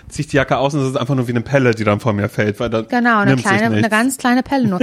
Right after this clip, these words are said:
Speaker 1: <laughs> Nimmt sich
Speaker 2: Und
Speaker 1: nichts.
Speaker 2: so ist es bei mir nämlich auch. Also Wow-Effekt, das ist, der Zug ist ja nun wirklich abgefahren letztes Jahr zu Corona. Ähm, und das stört mich, weil dieses Stepp, gestepptes Material,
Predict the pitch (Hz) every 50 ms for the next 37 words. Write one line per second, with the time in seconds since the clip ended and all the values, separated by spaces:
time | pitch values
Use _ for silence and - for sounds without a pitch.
0 | 220 - - 208 165 175 - - 160 - - - 262 254 247 233 254 233 247 -
1 | - 262 247 240 240 220 202 185 185 180 - - 165 196 240 - - 196 175 185
2 | 180 170 - 127 165 175 190 196 196 - - 185 170 - 190 175 165 160 175 170
3 | 175 175 165 165 147 - - - - 196 175 185 175 - 185 170 170 175 170 170
4 | 165 170 - - - - - - 226 - - 220 220 220 226 214 - 233 - -
5 | 240 226 - - 226 - - 208 180 220 233 240 262 294 339 - - - - -
6 | - - - - - _ - 214 220 214 214 214 214 214 - - _ _ - -
7 | - - - - - - - - - - - - - - - 240 233 247 240 -
8 | - - - - 208 190 190 190 - 233 262 285 320 - - - 208 180 190 208
9 | 190 190 202 208 220 240 269 294 285 - - _ _ _ _ _ - 220 220 202
10 | 233 214 - - - - - - 254 330 370 - _ - - - - _ _ _
11 | _ _ _ _ - - 226 - - - 277 311 - _ _ _ - 311 285 -
12 | - 262 262 254 - - 254 220 202 190 190 196 214 254 294 330 359